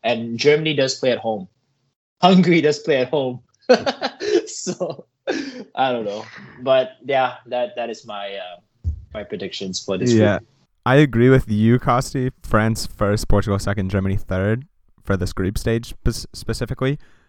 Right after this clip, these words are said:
Speaker 2: But I would rather Germany come second because I would rather Germany play England than Portugal play England.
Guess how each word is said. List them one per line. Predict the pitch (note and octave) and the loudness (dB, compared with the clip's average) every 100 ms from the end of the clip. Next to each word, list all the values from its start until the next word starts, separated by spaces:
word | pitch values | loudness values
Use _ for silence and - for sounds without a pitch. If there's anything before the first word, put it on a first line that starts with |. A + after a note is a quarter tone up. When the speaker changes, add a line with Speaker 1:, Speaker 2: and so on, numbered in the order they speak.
| _ - G2 - | _ -20 -10 6
Speaker 2:
But | B2+ | 6
I | B2+ C3+ | 8 4
would | A#2+ | 4
rather | A#2 D3+ D3+ | 4 4 4
Germany | C#3+ D3+ D3 | 4 2 0
come | D#3+ D3 | -2 -4
second | - D3 D#3 D3+ | -2 -4 -6 -6
because | C3 G#2+ | -6 -2
I | G#2+ | 0
would | G#2 | 2
rather | G2+ G#2 A2+ A2+ | 2 2 0 0
Germany | G#2+ G#2+ G#2+ G2 | -2 -4 -4 -6
play | F#2+ F2 F#2 | -6 -6 -8
England | G2+ G#2+ G#2 G2 | -6 -6 -6 -8
than | F#2 | -10
Portugal | F#2 G2+ G2+ G#2 | -8 -8 -8 -6
play | G#2+ G#2+ | -4 -2
England. | A2 A#2+ | -4 -6